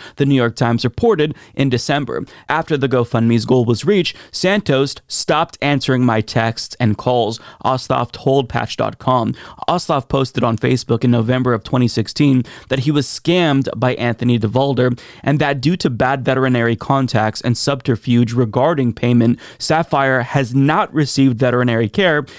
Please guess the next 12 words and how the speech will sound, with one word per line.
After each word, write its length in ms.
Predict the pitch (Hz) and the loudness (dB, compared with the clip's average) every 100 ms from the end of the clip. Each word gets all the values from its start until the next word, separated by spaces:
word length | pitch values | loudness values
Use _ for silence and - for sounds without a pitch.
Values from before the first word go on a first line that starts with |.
| - | -10
and 120 | 127 135 | -4 0
her 140 | 151 | 0
growth 400 | 123 196 156 - | 2 2 2 0
is 160 | 135 - | -4 -4
three 220 | 143 170 | 0 2
to 60 | 180 | 2
four 260 | 151 147 | 0 0
times 340 | - 131 135 113 | 0 0 0 0
bigger 340 | 131 156 165 | 0 2 0
than 140 | 147 | 2
it 160 | 151 - | 0 0
was 400 | 117 120 117 113 | 0 2 0 -4